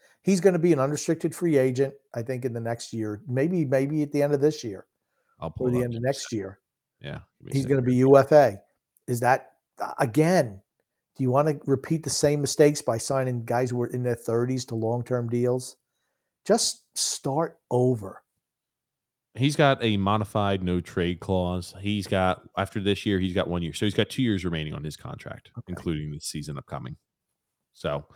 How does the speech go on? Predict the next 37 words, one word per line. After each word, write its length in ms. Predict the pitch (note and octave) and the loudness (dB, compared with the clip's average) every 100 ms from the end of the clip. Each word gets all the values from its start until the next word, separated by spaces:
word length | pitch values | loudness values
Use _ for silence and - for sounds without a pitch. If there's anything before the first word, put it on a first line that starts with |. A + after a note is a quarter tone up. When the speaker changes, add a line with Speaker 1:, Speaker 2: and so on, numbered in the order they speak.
| - - - - - | -20 -20 -20 -4 4
Speaker 2:
he'll 140 | B2 | 4
be 400 | G#2+ A2+ G#2+ F#2 | 6 4 2 -2
thirty-one 640 | - - D#2+ G2 G2 G2 G2+ | -10 -10 -2 2 2 2 2
years 200 | G2 F#2+ | 0 2
old 200 | G#2 G2+ | 0 0
when 80 | G2+ | -2
that 140 | F#2+ | -2
contract 480 | G#2 G#2 - G#2 - | -4 -4 -2 -4 -4
expires. 500 | - A2 A2 A2+ - | -4 0 2 0 0
I 40 | |
mean, 100 | D3 | 2
he's 120 | A3+ C4+ | 2 2
a 60 | |
guy 140 | A3+ F#3 | 4 4
who's 120 | A#2+ | 4
very 280 | G#2 G#2 C#3 | 4 4 4
consistent, 580 | C3+ - G#2 - B2+ C3+ - | 0 0 0 0 -6 -6 -8
consistently 520 | G2+ - G#2+ B2+ A2 | -4 -2 -2 -2 -4
talented, 520 | F2+ F#2 F#2 - G#2+ | -2 -2 -2 -4 -2
but, 160 | F#2+ F2+ _ _ - | -2 -4 _ _ -6
you 100 | G#2 | -4
know, 180 | D#2+ F2 _ _ _ _ _ _ - | -2 -4 _ _ _ _ _ _ -4
man, 260 | A#2+ C3 | 0 2
oh 60 | B2+ | 2
man, 240 | B2 G#2 | 2 2
you 100 | F#2+ | 2
know, 80 | F2 | 0
it's 160 | F#2+ - | 0 0
one 120 | A#2 | 2
of 40 | |
those 220 | A2 G2+ - | 2 2 -2
things 260 | G#2+ G2+ | -4 -4
to 80 | - | -2
where, 260 | F#2 F#2 F#2 | 0 0 0
you 160 | F2+ | -2
know, 120 | E2 E2+ | -2 0
he's, 360 | G#2+ G2 - | -2 -4 -6